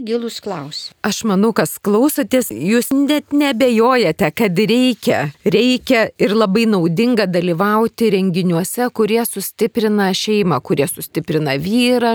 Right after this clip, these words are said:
Speaker 2: žmoną, tėtį, mamą, nes mum karts nuo karto pritrūksta laiko, kartais jėgų, kartais idėjų ir šeimos centrai tikrai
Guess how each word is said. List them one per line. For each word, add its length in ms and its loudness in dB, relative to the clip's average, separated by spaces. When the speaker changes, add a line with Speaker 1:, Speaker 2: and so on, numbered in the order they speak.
Speaker 2:
žmoną, 720 2
tėtį, 560 0
mamą, 540 2
nes 240 0
mum 160 -2
karts 320 -4
nuo 160 -2
karto 480 -2
pritrūksta 640 -4
laiko, 400 2
kartais 480 -2
jėgų, 400 2
kartais 480 -2
idėjų 640 2
ir 240 0
šeimos 300 0
centrai 380 -2
tikrai 480 0